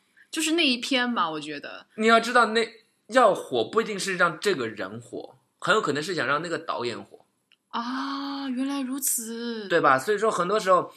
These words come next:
Speaker 2: 你要知道，这，他，他可能不是为了让这个公众号火起来，他，因为他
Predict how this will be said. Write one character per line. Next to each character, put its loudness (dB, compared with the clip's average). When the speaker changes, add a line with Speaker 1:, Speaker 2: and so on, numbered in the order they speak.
Speaker 2:
你 -4
要 4
知 -8
道， 2
这， -2
他， 4
他 2
可 -4
能 -2
不 -8
是 2
为 4
了 2
让 2
这 -4
个 0
公 -4
众 0
号 2
火 -2
起 -6
来， -2
他， -2
因 -6
为 2
他 -6